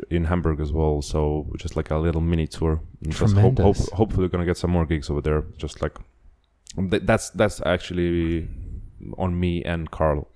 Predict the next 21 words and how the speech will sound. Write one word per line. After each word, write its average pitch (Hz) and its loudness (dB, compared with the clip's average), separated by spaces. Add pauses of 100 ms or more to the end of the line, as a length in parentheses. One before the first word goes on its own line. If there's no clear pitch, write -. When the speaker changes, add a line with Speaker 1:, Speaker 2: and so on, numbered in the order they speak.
(380)
Speaker 1:
like, - -8
to 82 -4
do 82 0
that 71 -2
stuff. - -6
But - -6 (100)
Speaker 2:
'Cause 113 2
Speaker 1:
yeah, 98 8
Speaker 2:
they've 107 6
got 104 6
Speaker 1:
it's 98 2
Speaker 2:
the 107 4
contacts 101 2
through 90 4
the 87 4
Speaker 1:
they 90 4
Speaker 2:
label. 87 6
Speaker 1:
got 151 6
Speaker 2:
Yeah, 98 6
Speaker 1:
the 90 4
Speaker 2:
right, - 8